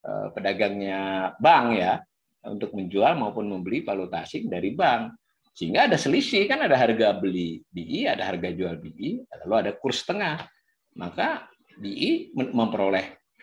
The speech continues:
keuntungan dari sisi itu, pe-, pendapatan tepatnya.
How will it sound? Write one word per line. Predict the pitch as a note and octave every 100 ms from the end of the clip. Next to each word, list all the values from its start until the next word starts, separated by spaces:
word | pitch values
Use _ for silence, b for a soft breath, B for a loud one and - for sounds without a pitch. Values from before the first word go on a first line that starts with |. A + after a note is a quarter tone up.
| -
keuntungan | - G#2 - G#3 A3+ A2 A2 A#2+ - _ _ _ _ _ _ _ _ _
dari | - G2 C#3+
sisi | A#2 G#2 F#2+
itu, | -
pe-, | C#3+ D3
pendapatan | D#3 D3+ B2 E2+ G#2 F2 D#2+
tepatnya. | - D2+ _ -